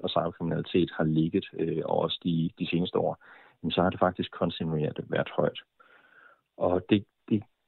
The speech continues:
skyldes blandt andet, at sådan noget som spionage, det er jo noget, der har eksisteret nærmest siden tidernes morgen. Og cyberspionage, det er noget, der i stigende grad bliver taget i brug af stater, fordi det er relativt mere omkostningsfrit, end at skulle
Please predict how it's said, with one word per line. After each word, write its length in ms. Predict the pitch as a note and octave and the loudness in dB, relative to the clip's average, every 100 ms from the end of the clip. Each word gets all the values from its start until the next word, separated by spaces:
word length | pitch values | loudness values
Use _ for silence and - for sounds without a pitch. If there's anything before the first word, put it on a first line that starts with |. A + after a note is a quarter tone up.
| - | -6
skyldes 540 | - - A2+ C3 C3 | -4 4 6 6 4
blandt 260 | - F#2+ F#2+ | 4 2 2
andet, 480 | D#2 F2 G2+ G#2+ - | 0 4 4 4 0
at 240 | - E2+ - | 4 4 4
sådan 120 | G#2+ | 4
noget 140 | G#2 | 4
som 220 | G2+ F2+ D2+ | 6 4 2
spionage, 560 | - D#2 D2+ E2+ F#2 - | 0 0 2 2 0 4
det 60 | |
er 60 | A2 | 6
jo 100 | E2+ | 6
noget, 220 | D2+ D#2+ | 4 4
der 120 | D#2+ | 2
har 140 | D2 - | 2 -2
eksisteret 500 | - - - E2+ - | -2 -4 2 2 4
nærmest 280 | E2 D#2+ - | 0 0 -2
siden 160 | E2+ | -4
tidernes 440 | E2 F#2+ F#2 F2 - | -4 -2 0 0 0
morgen. 340 | E2+ F#2+ B2 C3 - - - - - | 4 6 4 2 -8 -20 -20 -16 -4
Og 80 | A2 | -4
cyberspionage, 1000 | - G2+ A#2 B2+ - - F2 E2+ F2+ G2 - | 2 2 4 0 -2 -4 2 4 2 0 2
det 100 | F#2+ | 4
er 40 | |
noget, 220 | F2+ F2+ | 6 4
der 80 | F#2 | 4
i 100 | C#2+ | 0
stigende 400 | - - A2 C3 | -2 0 2 2
grad 360 | - G2+ F#2+ E2 | 2 2 2 2
bliver 300 | - D2+ C#2+ - | 0 -2 -2 -2
taget 140 | D#2 D#2 | -2 -2
i 40 | |
brug 320 | - D3 D#3 - | 0 0 0 -2
af 220 | D2+ D#2 - | -2 -2 -2
stater, 380 | - D3 G#2 F#2+ - - - - | 2 2 2 0 -8 -20 -20 -4
fordi 440 | - - C#3+ B2 - | -4 0 2 2 2
det 140 | F#2+ F2+ E2+ | 4 4 4
er 280 | E2 D#2+ D#2 _ - | 4 4 0 _ -4
relativt 800 | E2 F#2 A2+ B2+ - G2 E2+ - | 4 4 6 2 0 2 2 4
mere 220 | F2+ G2+ | 4 4
omkostningsfrit, 920 | E2+ F#2 - E2 - D#2 - E2 D#2+ - _ _ _ - | 2 0 -2 -6 -4 -6 -4 -4 -4 -6 _ _ _ 0
end 160 | E2+ | 2
at 60 | D#2+ | 2
skulle 340 | - E2+ D#2 | 2 2 4